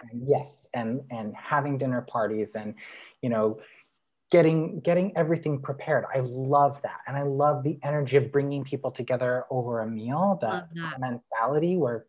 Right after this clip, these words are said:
Speaker 1: you really kind of, again, it's energy. So people, when they're eating and they're sharing a meal, they really are opening up and you're coming up with ideas and you're just the,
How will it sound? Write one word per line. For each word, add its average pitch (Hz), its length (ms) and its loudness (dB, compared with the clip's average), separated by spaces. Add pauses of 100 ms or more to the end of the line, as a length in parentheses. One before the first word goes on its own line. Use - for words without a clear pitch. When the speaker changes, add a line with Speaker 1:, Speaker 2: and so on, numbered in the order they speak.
Speaker 1:
you 127 200 -2
really 135 440 0
kind 135 260 -4
of, 131 120 -4 (580)
again, 135 320 0
it's - 160 -6 (140)
energy. 147 520 -2
So 143 200 0
people, 151 420 0
when 139 140 2
they're 120 180 -2
eating 143 320 2
and 110 80 -4
they're 110 80 -8
sharing 113 360 -4
a 117 40 -4
meal, 147 320 0
they 120 140 -2
really 113 340 -2
are 107 180 -10
opening 123 380 -2
up 156 200 -4
and 104 140 -6
you're 98 120 -12
coming 143 320 -4
up 139 100 -6
with 139 140 -2
ideas 123 400 -2
and 151 100 -6
you're 156 100 -8
just - 280 -10
the, 160 120 -4